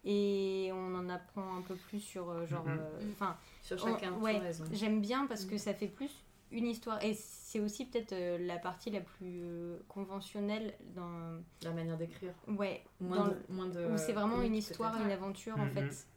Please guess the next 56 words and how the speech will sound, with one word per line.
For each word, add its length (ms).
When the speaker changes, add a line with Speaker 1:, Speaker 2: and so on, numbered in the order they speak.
Speaker 1:
Et 60
il 60
y 60
a 60
moins 240
de, 180
euh, 600
on 60
fait 120
des 100
blagues 180
toutes 140
les 80
dix 140
secondes 260
et, 300
euh, 140
c'est 240
super 240
drôle, 260
mais 120
du 140
coup, 180
euh, 240
moi 120
ça 120
me 100
perd 200
un 100
petit 160
peu. 80
Enfin, 240
c'est, 380
Speaker 3:
Je 60
peux 60
Speaker 1:
c'est, 100
Speaker 3:
comprendre. 380
Speaker 1:
c'est 180
drôle, 300
il 80
y 40
a 40
beaucoup 300
de 60
choses 240
qui 120
m'ont 160
fait 160
rire, 180
mais 100
en 80
fait 140
j'ai 140
du 120
mal 240
à 340